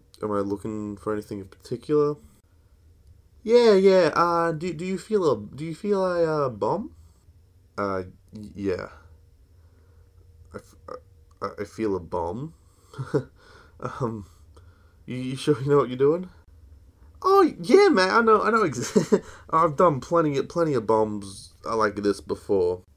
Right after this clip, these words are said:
Yeah, mate, uh, it just, it just feels to me that you don't quite,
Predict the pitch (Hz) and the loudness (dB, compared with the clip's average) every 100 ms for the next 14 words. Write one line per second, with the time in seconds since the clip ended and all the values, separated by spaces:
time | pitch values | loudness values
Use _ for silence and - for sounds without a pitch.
0 | _ 151 151 143 131 - 143 139 143 202 | _ 0 2 2 2 2 2 2 2 0
1 | 190 - - 147 196 - - 147 143 131 | -2 -6 -12 -8 -6 -8 -4 2 2 2
2 | - 117 110 104 98 95 98 98 101 - | -6 -2 0 0 -2 -6 -4 -4 -6 -12
3 | - 87 | -10 -10